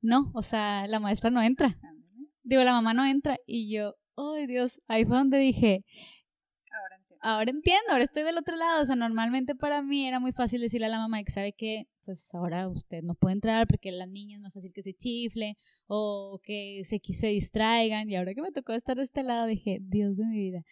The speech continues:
Speaker 1: Lo entendí, lo respeté y lo, y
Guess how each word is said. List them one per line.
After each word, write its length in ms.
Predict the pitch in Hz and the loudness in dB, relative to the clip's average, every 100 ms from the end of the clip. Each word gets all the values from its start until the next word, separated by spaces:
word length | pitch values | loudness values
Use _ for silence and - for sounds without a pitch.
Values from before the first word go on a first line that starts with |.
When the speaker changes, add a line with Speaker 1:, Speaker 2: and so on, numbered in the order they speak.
| - _ _ _ _ - | -20 _ _ _ _ 0
Speaker 1:
Lo 100 | 220 | 2
entendí, 440 | 208 208 202 247 | 2 2 2 4
lo 100 | 285 | 6
respeté 680 | 262 262 - 185 - 202 240 | 6 4 2 -4 0 0 0
y 180 | 247 214 | -2 -2
lo, 320 | 185 170 - - _ | -2 -4 -8 -14 _
y 460 | - 190 170 165 | -12 -10 -10 -14